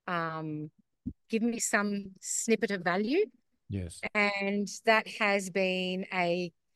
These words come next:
Speaker 1: free coaching container that I've been doing on Facebook. And that's, that's been amazing as well.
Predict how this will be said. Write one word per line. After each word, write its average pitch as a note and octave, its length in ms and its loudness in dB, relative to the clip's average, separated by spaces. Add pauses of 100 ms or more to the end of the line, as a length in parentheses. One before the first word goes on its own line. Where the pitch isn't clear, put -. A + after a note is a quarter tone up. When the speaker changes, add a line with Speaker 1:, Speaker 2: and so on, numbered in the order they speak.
(420)
Speaker 1:
free D#4+ 240 4
coaching B3 420 2
container G#3 400 0
that F#3 100 0
I've F3+ 80 0
been F3+ 140 0
doing E3 460 -2 (540)
on F3 380 -2
Facebook. - 460 -4 (300)
And E3+ 240 -4
that's, D#3 200 -8
that's F3 220 -2
been F3 140 -2
amazing D3+ 400 -4
as C3+ 120 -12
well. C#3+ 240 -8